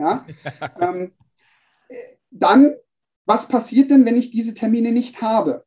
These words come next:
Speaker 1: Also wenn ich nur Online-Kalender habe, also kein Offline-Kalender, kann ich dann, habe ich dann mir einen Ausdruck hingelegt und ist das doch praktikabel?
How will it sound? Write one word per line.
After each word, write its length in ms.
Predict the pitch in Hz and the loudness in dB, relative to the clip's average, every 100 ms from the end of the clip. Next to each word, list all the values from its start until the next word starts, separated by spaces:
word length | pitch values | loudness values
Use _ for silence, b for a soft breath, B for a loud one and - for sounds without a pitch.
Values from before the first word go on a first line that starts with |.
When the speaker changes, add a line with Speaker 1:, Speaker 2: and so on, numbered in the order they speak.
| - | -6
Speaker 1:
Also 200 | 165 175 | -6 -4
wenn 100 | 202 | -6
ich 160 | 190 185 | -6 0
nur 380 | 208 311 339 | 4 6 4
Online-Kalender 840 | 370 170 156 143 - 139 143 156 160 | 2 0 0 0 -2 -6 -4 -6 -6
habe, 360 | 202 226 392 _ _ _ - | -6 -6 -8 _ _ _ -8
also 340 | 202 277 - _ | -6 -6 -8 _
kein 360 | - 202 269 269 | -2 2 4 4
Offline-Kalender, 1040 | 247 - 156 143 - 156 147 147 214 277 _ _ _ _ _ _ _ 277 | 0 -2 -2 -4 -6 -10 -10 -8 -8 -10 _ _ _ _ _ _ _ -14
kann 220 | - 185 | -6 2
ich 180 | 269 - | 2 2
dann, 300 | 254 302 269 | -2 0 0
habe 140 | 196 | 0
ich 100 | 262 | -2
dann 220 | 214 190 | -2 -2
mir 80 | 180 | -2
einen 100 | 160 | -2
Ausdruck 540 | - 175 254 - 294 - | 0 0 0 -4 -4 2
hingelegt 540 | 277 277 262 285 - | 4 4 2 -4 -6
und 140 | 180 | -10
ist 160 | - - | -10 -12
das 160 | 185 - | -12 -10
doch 180 | 190 | -10
praktikabel? 800 | - 156 - - - 165 247 339 | -10 -16 -16 -16 -12 -10 -6 -8